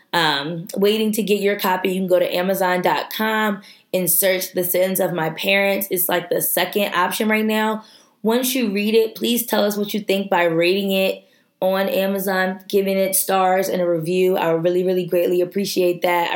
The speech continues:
really, truly wanna hear you guys' feedback, um, and thoughts. If you don't leave it in the review, which I, please, please do,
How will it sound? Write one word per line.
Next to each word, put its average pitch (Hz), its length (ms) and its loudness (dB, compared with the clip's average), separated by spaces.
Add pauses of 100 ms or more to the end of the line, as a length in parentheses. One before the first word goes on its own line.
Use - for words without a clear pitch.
really, 180 220 -4
truly 180 280 -2
wanna 175 200 0
hear 180 160 0
you 170 100 -2
guys' 175 360 0
feedback, 185 600 -2 (420)
um, 151 640 -2
and 180 180 -4
thoughts. 190 380 2 (1040)
If 196 160 0
you 214 100 -2
don't 214 300 2
leave 226 220 2
it 226 80 4
in 220 100 0
the 220 100 0
review, 214 840 2
which 185 200 0
I, - 100 -2
please, 185 300 -2
please 180 220 -4
do, 180 320 0